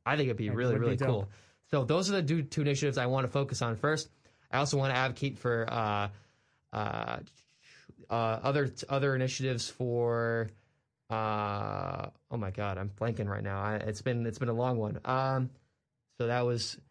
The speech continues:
Speaker 1: uh, on-campus jobs and, oh, uh, intramurals recreation initiatives that I do wanna get into too. But I wanna focus on the on-campus jobs first. I think that is a bigger issue. Dying obviously is a big issue, but hopefully that one email being
Speaker 2: Mm-hmm.
Speaker 1: sent out can solve more of those issues and not.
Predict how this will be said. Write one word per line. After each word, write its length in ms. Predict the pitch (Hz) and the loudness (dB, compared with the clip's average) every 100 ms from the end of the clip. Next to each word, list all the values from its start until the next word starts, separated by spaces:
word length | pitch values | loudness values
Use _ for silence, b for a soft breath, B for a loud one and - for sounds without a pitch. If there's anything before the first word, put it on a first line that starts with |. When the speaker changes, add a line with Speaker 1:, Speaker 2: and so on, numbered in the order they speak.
| _ _ _ _ _ _ _ _ - | _ _ _ _ _ _ _ _ -6
Speaker 1:
uh, 40 | 113 | -2
on-campus 580 | 110 135 135 160 151 | 0 0 0 0 0
jobs 600 | - 127 123 123 120 - - | -2 0 2 2 0 -4 -4
and, 120 | 127 | 0
oh, 300 | 202 202 107 - | 2 2 0 0
uh, 260 | 143 135 | 0 2
intramurals 400 | 135 160 165 156 | 2 2 4 4
recreation 640 | 139 139 135 135 - 104 101 | 2 0 0 0 0 -2 -2
initiatives 540 | 117 107 104 98 98 | -2 0 -2 -4 -4
that 100 | 113 | -2
I 40 | 110 | 0
do 120 | 120 | 2
wanna 160 | 117 110 | 0 0
get 140 | 113 | -2
into 160 | 107 104 | -2 -4
too. 200 | - 107 | -4 0
But 80 | |
I 80 | 120 | 2
wanna 180 | 143 165 | 2 2
focus 280 | 165 151 143 | 0 -2 -2
on 60 | 143 | 0
the 20 | |
on-campus 360 | 139 147 127 - | 0 0 -2 0
jobs 240 | 131 117 | -2 0
first. 220 | 131 123 | -2 0
I 40 | 120 | -2
think 140 | 123 | 0
that 60 | 123 | 0
is 120 | 127 | 0
a 40 | |
bigger 240 | 120 143 147 | 0 0 2
issue. 420 | 143 139 143 139 B B B - | 2 2 0 0 B B B 0
Dying 240 | 131 151 | 2 4
obviously 320 | 147 151 139 147 | 4 4 2 0
is 60 | |
a 40 | 127 | 2
big 180 | 143 | 2
issue, 300 | 135 131 143 | 2 2 0
but 120 | 127 117 | 2 2
hopefully 300 | 143 139 139 | 2 2 2
that 200 | 127 120 | 2 2
one 160 | 131 | 2
email 400 | 135 131 131 131 | 2 2 2 2
being 160 | 127 139 | 2 2
Speaker 2:
Mm-hmm. 80 | 143 | 4
Speaker 1:
sent 160 | 127 123 | 2 2
out 180 | 127 | 0
can 120 | 127 104 | 0 -2
solve 340 | 147 151 139 | 2 2 2
more 160 | 127 135 | 2 2
of 60 | |
those 140 | 131 123 | 2 2
issues 340 | 127 135 117 | 0 0 0
and 100 | 110 | 0
not. 280 | 135 175 | 2 2